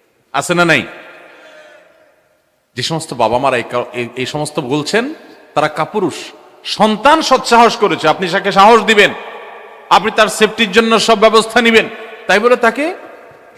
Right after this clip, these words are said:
আল্লাহর ফরজ বিধান, নবী সাল্লাল্লাহু আলাইহি সাল্লামের সুন্নাহ, ওয়াজিব, এগুলো মানতে কখন নিরুৎসাহিত করা যাবে? যদি কোনো বাবা মা এরকম হয়, সন্তানের উচিত তাদের মধ্যে দাওয়া অব্যাহত রাখা,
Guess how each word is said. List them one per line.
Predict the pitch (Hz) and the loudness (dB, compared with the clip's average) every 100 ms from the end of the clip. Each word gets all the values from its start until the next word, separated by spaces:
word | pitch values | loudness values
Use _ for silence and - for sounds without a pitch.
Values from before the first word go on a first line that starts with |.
| _ _ | _ _
আল্লাহর | 185 170 160 135 | -2 2 0 0
ফরজ | - 165 131 | -2 -2 -4
বিধান, | 127 127 131 123 | -6 -2 -2 -2
নবী | 131 151 | -6 -8
সাল্লাল্লাহু | 170 147 | -8 -6
আলাইহি | 143 - | -6 -6
সাল্লামের | 139 127 120 | -4 -4 -6
সুন্নাহ, | - 170 147 131 110 | -6 -4 -4 -4 2
ওয়াজিব, | 147 160 151 | 4 4 0
এগুলো | 139 139 139 | 0 0 0
মানতে | 139 131 131 135 | 0 -2 -4 -4
কখন | 127 202 | -4 -2
নিরুৎসাহিত | 147 135 - 123 120 | -4 -6 -6 -6 -6
করা | 107 110 107 | -4 -2 0
যাবে? | 110 110 180 262 349 - - - - - - - - - - | -2 2 4 6 4 -2 -12 -14 -16 -18 -20 -20 -20 -16 0
যদি | 214 294 | 2 2
কোনো | 294 277 | 2 4
বাবা | 214 208 | 4 4
মা | 202 | 2
এরকম | 185 175 180 151 | 2 0 -4 -4
হয়, | 123 107 80 | -2 -4 -6
সন্তানের | - 170 165 196 175 | -2 -2 0 0 0
উচিত | 156 - 233 - - - - - | -2 -2 -4 -8 -20 -20 -20 -2
তাদের | 165 175 208 | 2 2 0
মধ্যে | 185 180 | 0 -2
দাওয়া | 143 143 165 214 | 2 4 6 4
অব্যাহত | 240 160 151 139 135 123 | 4 0 2 0 0 -2
রাখা, | 101 - 80 | -4 -4 -12